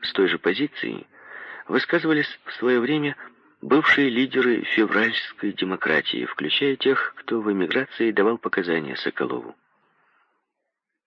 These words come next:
По мнению бывшего премьер-министра Временного правительства князя Львова, невиновность царя и царицы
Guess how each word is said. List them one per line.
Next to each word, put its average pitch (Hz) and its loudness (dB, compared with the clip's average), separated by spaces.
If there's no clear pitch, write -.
По 107 6
мнению 175 2
бывшего 147 4
премьер-министра 104 0
Временного 98 0
правительства - -4
князя 95 0
Львова, 65 -6
невиновность 117 0
царя 92 4
и 65 -2
царицы 73 -2